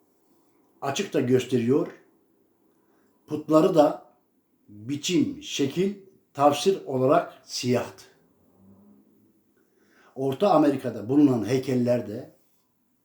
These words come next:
açıkça gösteriyor, putları da biçim, şekil, e, tasvir olarak siyahtı. Gu-, e, Guatemala,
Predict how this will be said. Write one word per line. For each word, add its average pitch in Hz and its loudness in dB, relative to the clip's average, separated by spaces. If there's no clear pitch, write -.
açıkça 127 -8
gösteriyor, 120 -2
putları 165 -2
da 156 0
biçim, 123 -4
şekil, 147 0
e, 117 -12
tasvir 151 0
olarak 135 0
siyahtı. - -8
Gu-, 151 2
e, 127 2
Guatemala, 170 2